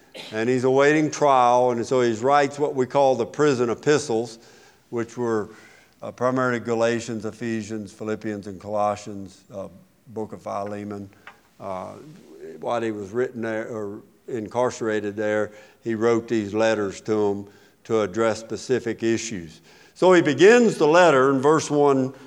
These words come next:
of chapter one. It says, "Paul, an apostle of Jesus Christ by the will of God, and Timothy, our brother, to the saints and faithful brethren in Christ who are in Colossae." And those two verses right there are loaded in theological truth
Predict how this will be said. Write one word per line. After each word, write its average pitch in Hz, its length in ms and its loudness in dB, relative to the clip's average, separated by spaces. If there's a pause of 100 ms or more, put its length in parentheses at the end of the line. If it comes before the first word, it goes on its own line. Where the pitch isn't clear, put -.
(120)
of 135 200 0
chapter 123 400 0
one. 113 300 0
It 110 60 -4
says, 110 200 -6
"Paul, 143 340 2
an 131 60 2
apostle 127 500 0
of 101 60 -12
Jesus 110 480 -4
Christ 117 420 -2
by 117 140 0
the 107 80 -2
will 110 240 -2
of 104 80 -6
God, 110 260 -2
and 101 100 -12
Timothy, 113 440 -4
our 98 120 0
brother, 107 440 0 (340)
to 151 140 0
the 117 140 -4
saints - 760 0 (680)
and 110 220 -2
faithful 175 540 2
brethren 107 520 4
in 95 120 -2
Christ 101 580 0 (480)
who 139 100 -2
are 123 180 4
in 117 140 0
Colossae." 113 640 0 (720)
And 110 80 -8
those 185 220 4
two 190 160 -2
verses 151 340 2
right 139 260 2
there 143 220 2
are 107 60 0
loaded 139 480 2
in 107 100 -6
theological 131 880 -2
truth 185 480 -2